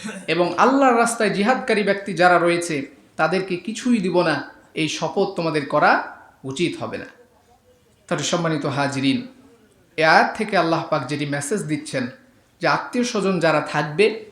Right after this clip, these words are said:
এরা বিভিন্ন সময় ভুল ত্রুটি করতে পারে, যেটা আপনার পছন্দ না হতে পারে, আপনার অপছন্দের হতে পারে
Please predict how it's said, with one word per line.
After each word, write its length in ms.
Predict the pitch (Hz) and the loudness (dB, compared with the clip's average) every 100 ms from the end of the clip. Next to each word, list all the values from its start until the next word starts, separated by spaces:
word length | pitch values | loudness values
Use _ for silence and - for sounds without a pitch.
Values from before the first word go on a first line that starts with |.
| - _ - | -20 _ 2
এরা 140 | 170 | 2
বিভিন্ন 440 | 156 196 269 262 | 4 2 2 2
সময় 440 | 233 - 185 180 135 - - - _ - | 0 0 0 2 0 -6 -18 -20 _ -12
ভুল 280 | 131 202 240 | -2 2 2
ত্রুটি 440 | 208 202 202 170 - | 0 -4 -4 -6 -4
করতে 540 | 160 - 214 359 - - - | -4 0 2 2 0 -12 -4
পারে, 300 | 127 123 110 - - _ _ | 0 0 -2 -8 -20 _ _
যেটা 260 | 143 175 214 | -2 2 4
আপনার 340 | 214 240 247 240 - | 4 2 2 2 2
পছন্দ 420 | 196 - 269 233 | 0 2 2 2
না 240 | 208 214 | 4 4
হতে 260 | 208 208 190 | 4 2 0
পারে, 240 | 143 123 101 - _ _ _ _ _ - | 0 -2 -6 -16 _ _ _ _ _ -4
আপনার 360 | 185 220 214 | -2 2 4
অপছন্দের 600 | 190 190 220 277 269 240 | 4 4 0 2 4 6
হতে 220 | 180 185 160 | 4 0 0
পারে 260 | 156 135 | 2 0